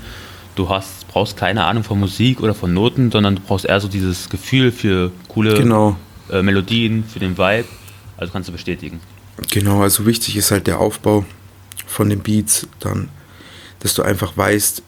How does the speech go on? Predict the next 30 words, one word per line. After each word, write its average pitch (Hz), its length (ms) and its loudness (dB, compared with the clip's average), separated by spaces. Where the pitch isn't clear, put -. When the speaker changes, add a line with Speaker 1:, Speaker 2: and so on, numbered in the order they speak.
Speaker 2:
wenn 104 380 0
du 101 80 2
die 98 140 -2
Noten 107 360 4
einklickst, 117 760 0
ähm, 101 140 -6
da 98 80 -6
gibt's - 240 -4
so 104 160 2
ein 98 160 -2
Layout, 104 500 2
wo 101 60 2
du 98 80 2
halt 98 160 2
so 98 160 0
ein 95 100 -2
Piano-Roll 117 580 4
hast, 117 240 0
nennt 110 160 4
sich - 100 -6
das, 120 260 -2
und - 520 -10
dann 95 80 0
kannst 98 220 -2
du - 20 -4
so 98 140 0
midi, 117 460 2
äh, 101 260 0
Noten 107 380 4
einklicken 135 720 0